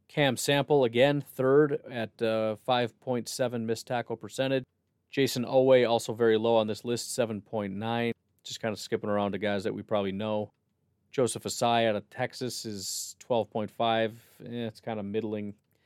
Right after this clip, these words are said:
Guys that are a little bit high, Dayo Odenigbo out of Va-, Vanderbilt, twenty-nine percent missed tackle rate.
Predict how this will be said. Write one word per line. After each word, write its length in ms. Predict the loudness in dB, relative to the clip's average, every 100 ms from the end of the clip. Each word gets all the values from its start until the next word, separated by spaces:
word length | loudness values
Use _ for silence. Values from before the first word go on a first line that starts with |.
| _ _ 2
Guys 200 | 4 4
that 80 | 4
are 60 |
a 60 | 6
little 140 | 6
bit 160 | 4 2
high, 360 | 4 6 6
Dayo 480 | 4 4 8 8 8
Odenigbo 640 | 2 0 2 4 6 8 8
out 80 |
of 100 | 4
Va-, 220 | -2 -6 -6
Vanderbilt, 640 | -6 -4 -2 2 0 0
twenty-nine 680 | -6 -6 -4 -2 0 0 -2
percent 440 | -8 -6 -6 -6
missed 260 | -8 -10 -8
tackle 380 | -6 -6 -6
rate. 320 | -2 -2 -2